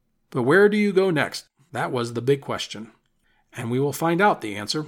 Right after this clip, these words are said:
next time when we wrap up the life and adventures of Alvar Nunez Cabeza de Vaca.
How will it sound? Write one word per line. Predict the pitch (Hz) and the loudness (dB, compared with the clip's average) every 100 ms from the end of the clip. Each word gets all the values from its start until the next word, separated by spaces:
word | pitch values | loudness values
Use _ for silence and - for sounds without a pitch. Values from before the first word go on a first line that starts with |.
| 131 | -8
next | 160 180 - | -8 -6 -6
time | 101 147 185 _ | -6 -6 -8 _
when | 330 123 110 | -10 -8 -6
we | 113 | -4
wrap | 123 135 | -2 -4
up | 151 | -6
the | 147 | -6
life | 123 131 156 - - | -4 -2 -4 -10 -8
and | |
adventures | 151 147 131 - 127 120 | -8 -4 -6 -4 -6 -6
of | 127 | -8
Alvar | 110 120 127 120 | -4 -4 -4 -4
Nunez | 117 120 117 113 - | -4 -4 -6 -6 -10
Cabeza | - 123 101 98 101 | -12 -10 -8 -8 -10
de | 107 | -8
Vaca. | 117 113 98 | -6 -6 -8